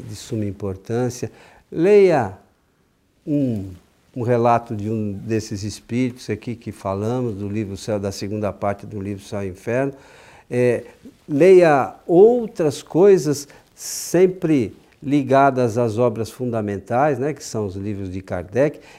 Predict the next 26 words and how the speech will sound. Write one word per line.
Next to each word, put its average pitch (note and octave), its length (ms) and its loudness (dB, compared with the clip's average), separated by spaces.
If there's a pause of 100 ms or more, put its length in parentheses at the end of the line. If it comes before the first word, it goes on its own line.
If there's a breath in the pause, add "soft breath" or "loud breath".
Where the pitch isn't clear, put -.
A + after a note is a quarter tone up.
(100)
que - 80 -8
aos F3+ 140 2
pouquinhos D#3 680 -2 (240 loud breath)
a C#3+ 100 -4
gente E3+ 240 -4
vai F3+ 100 0
tendo F3 300 -2
uma E3+ 120 -2
ideia, C3 640 0 (300)
é, A2 300 -6
mais A2 460 -4
sólida C3 800 0 (340 soft breath)
do C#3 240 -4
ensinamento C#3+ 800 0
dos C#3 220 -6
espíritos C#3+ 480 -10
superiores. D3 800 -6 (260 soft breath)
Então, F#3+ 240 2 (500)
é D3+ 120 4
isso G3+ 380 0
que - 140 -4
a F#3 60 2
gente F3+ 240 -6
precisa E3+ 720 -4 (480 soft breath)
pra C#3 160 -2
poder C#3+ 1300 0